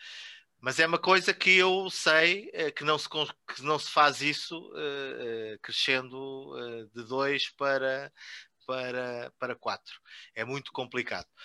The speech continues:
Há, há aqui disputas, eh, que estão, que são, vão ser interessantíssimas.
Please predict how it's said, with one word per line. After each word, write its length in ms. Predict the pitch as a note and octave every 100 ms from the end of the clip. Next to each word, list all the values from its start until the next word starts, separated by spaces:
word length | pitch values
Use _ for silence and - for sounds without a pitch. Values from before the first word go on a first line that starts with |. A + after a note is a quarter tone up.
| - - - _
Há, 540 | - D3 D3 D#3 F3
há 40 | F3
aqui 220 | - F#3
disputas, 800 | - - F#3 F3 C#3+ B2 G#2+ - G2+
eh, 100 | C#3
que 160 | -
estão, 540 | - - D#3+ D3 C#3 A#2+
que 80 |
são, 320 | - D3 C#3 B2
vão 140 | C#3
ser 180 | - C#3+
interessantíssimas. 1000 | C#3 C#3 - B2+ A#2+ A#2 C3 B2+ C#3 -